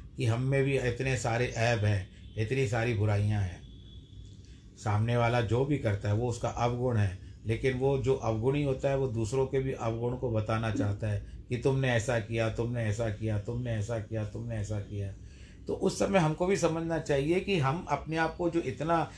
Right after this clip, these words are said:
तीस मार खान समझ करके बैठे थे, परंतु सामने वाले ने तो हमको हम, हमारे अवगुण गिना दिए।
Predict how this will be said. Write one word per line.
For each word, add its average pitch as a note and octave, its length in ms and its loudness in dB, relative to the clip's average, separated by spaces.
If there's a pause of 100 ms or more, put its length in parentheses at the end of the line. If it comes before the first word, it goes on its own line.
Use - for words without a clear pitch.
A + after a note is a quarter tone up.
(400)
तीस D#3+ 260 4
मार F3+ 160 10
खान D#3 260 2
समझ C3+ 320 -2
करके B2+ 260 -2
बैठे A#2+ 380 0
थे, D#3+ 140 -2
परंतु D3+ 420 0
सामने C3 400 -2
वाले D3+ 220 4
ने D3+ 120 0
तो D#3 160 2
हमको D#3 180 0
हम, D3+ 300 2
हमारे C#3+ 320 4
अवगुण D#3 400 2
गिना D#3+ 240 2
दिए। D#3 240 2